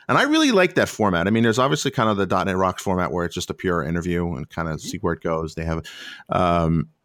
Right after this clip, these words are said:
Speaker 1: I, I like that format. There's a lot of podcasts that do that, but I really like his format where it was kind of free form in the front.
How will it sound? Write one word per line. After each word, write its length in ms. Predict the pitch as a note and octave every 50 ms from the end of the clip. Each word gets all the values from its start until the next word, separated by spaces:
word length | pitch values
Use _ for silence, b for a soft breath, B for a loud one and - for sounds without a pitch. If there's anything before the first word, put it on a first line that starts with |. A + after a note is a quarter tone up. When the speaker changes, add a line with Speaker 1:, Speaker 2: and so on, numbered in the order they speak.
| _ _ _
Speaker 1:
I, 260 | - A2+ - - G#2+ G#2+
I 20 |
like 240 | G2+ G2+ A#2+ B2+ -
that 160 | - C3+ A#2+
format. 480 | - - A#2+ A#2 A2+ A2+ A2+ A2+ G#2+ -
There's 260 | - G#2+ G2+ G2+ F2+ G2
a 40 |
lot 160 | F#2 F#2 F#2 F2+
of 80 | -
podcasts 380 | - G2 F2+ - F#2+ E2+ - -
that 100 | E2 D2+
do 120 | - F2 E2
that, 160 | E2+ D#2 D#2
but 100 | G#2+ A2+
I 20 |
really 240 | B2 C3 E3+ G3+ G#3
like 200 | E3+ C#3+ B2+ -
his 220 | - C#3 A#2+ A#2
format 380 | - - B2+ A#2+ A#2+ A#2+ A#2 -
where 160 | G#2+ G#2 G2+
it 80 | D#2 D2+
was 120 | F#2+ F2+
kind 180 | - - G#2 G2
of 60 | -
free 180 | - - A2+ G#2+
form 320 | - - A2+ A2+ G#2+ G#2
in 60 | G2+
the 80 | F#2+ F2
front. 280 | - - G#2 A#2+ -